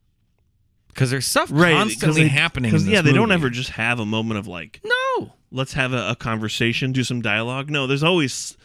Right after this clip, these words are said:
Speaker 1: There's a constant twist, a constant monster, a constant, what, just constant stuff happening. So uninteresting. And I think part of it is because all these actors, all of our, our nameless goons we just named,
Speaker 2: Are
Speaker 1: are, are, not only do they, are,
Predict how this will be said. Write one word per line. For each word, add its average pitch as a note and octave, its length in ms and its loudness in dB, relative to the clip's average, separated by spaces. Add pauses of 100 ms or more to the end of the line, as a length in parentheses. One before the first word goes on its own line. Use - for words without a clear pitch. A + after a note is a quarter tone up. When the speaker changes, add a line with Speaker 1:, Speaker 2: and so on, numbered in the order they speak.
Speaker 1:
There's G3 160 -4
a G3+ 80 -8
constant G3+ 520 -2
twist, - 380 -6
a D3 60 -8
constant F3+ 600 -4
monster, C3 500 -6
a G#2+ 40 -10
constant, F#3+ 560 -4
what, D3+ 200 -6
just - 360 -4
constant A3 640 -4
stuff G#3+ 240 -4
happening. C3+ 420 -4 (560)
So - 680 -6
uninteresting. B2 520 -4
And E3 80 -6
I E3+ 60 0
think A#3 240 -2
part C#4 180 0
of D#4 80 -4
it A3 40 -2
is F3 60 -6
because E3+ 360 -4 (100)
all D4 240 0
these C#4 160 -4
actors, F3+ 500 -2 (640)
all D#3+ 240 -2
of F3 80 -4
our, F#3 300 -2
our D#3 260 -2
nameless D#3 520 0
goons E3+ 360 0
we A#2+ 60 -2
just G#2 220 -4
named, G#2 280 -2 (100)
Speaker 2:
Are A#2 140 -4
Speaker 1:
are, C3+ 120 -6 (280)
are, - 60 -18 (480)
not B3 320 0
only E4 220 -4
do F3 200 -6
they, F3 440 -4 (120)
are, D#3 140 -2